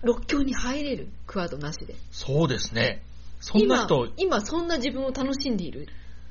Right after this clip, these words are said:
Speaker 2: そこまで全部できる人なんていませんぜ、コーチ陣で。
Speaker 1: いない。
Speaker 2: プルシェンコだって。
Speaker 1: うん。
Speaker 2: そう、そこ、
Speaker 1: ランビエールか。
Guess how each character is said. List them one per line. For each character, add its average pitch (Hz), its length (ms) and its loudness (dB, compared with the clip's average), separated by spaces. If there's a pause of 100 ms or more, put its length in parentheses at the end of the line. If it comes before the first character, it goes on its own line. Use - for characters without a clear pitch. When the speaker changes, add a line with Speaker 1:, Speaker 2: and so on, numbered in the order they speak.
(560)
Speaker 2:
そ 233 600 0
こ - 140 2
ま 247 160 4
で 165 120 4
全 131 280 2
部 113 80 -2
で 104 100 0
き 104 140 -4
る 92 60 -4
人 - 120 -8
な 95 120 -6
ん - 20 -10
て 92 180 -10 (840)
い 147 160 0
ま 180 180 0
せ 247 200 0
ん 160 80 0
ぜ、 - 220 -8 (120)
コ 123 140 -4
ー 104 60 -2
チ 113 120 -4
陣 92 260 -6
で。 - 200 -8 (320)
Speaker 1:
い 151 80 -6
な 123 160 -8
い。 - 40 -8 (840)
Speaker 2:
プ 247 100 0
ル 262 40 4
シ 269 120 2
ェ - 20 2
ン 220 60 2
コ 135 100 0
だ 101 80 -2
っ 92 60 -6
て。 - 280 -10 (200)
Speaker 1:
う 143 40 -8
ん。 - 160 -8 (720)
Speaker 2:
そ 170 480 4
う、 - 40 -6 (220)
そ 190 140 -2
こ、 - 180 4
Speaker 1:
ラ 165 80 2
ン - 20 -6
ビ 285 260 -4
エ 233 40 2
ー - 40 -2
ル - 80 -10
か。 - 140 -6